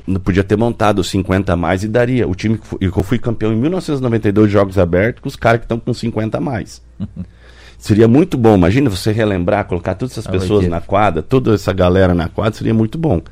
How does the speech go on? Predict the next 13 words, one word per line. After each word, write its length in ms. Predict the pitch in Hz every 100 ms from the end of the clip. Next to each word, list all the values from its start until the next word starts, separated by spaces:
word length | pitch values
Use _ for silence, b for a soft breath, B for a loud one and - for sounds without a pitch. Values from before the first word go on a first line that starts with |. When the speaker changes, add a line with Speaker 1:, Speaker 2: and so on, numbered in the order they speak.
| -
Speaker 1:
né? 240 | 85 95 - b b
Eu 80 | 113
espero 360 | 131 - 120
que 100 | -
o 20 | 104
município 380 | 92 - 98
de 60 | -
Cascavel, 600 | 85 - 80 76 90 104
ele 220 | 82 82 - - - -
consiga 640 | 98 90 - 110 113 107 - B B
se 200 | - -
organizar, 640 | 98 95 90 82 73 87 120
né, 220 | 107